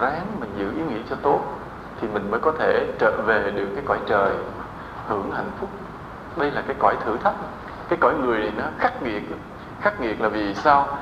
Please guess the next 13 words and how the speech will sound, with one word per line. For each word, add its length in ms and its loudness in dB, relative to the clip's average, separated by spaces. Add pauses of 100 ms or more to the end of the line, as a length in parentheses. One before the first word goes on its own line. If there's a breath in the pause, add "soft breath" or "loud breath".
(260 loud breath)
Là 120 4
vì 340 0
thiện 240 -2
ác 200 2 (120)
chưa 180 0
phân 300 -2
minh, 140 -2 (680)
tội 200 4 (120)
phước 100 2 (140)
chưa 160 0
rõ 260 6
ràng. 280 4 (1300)
Và 280 10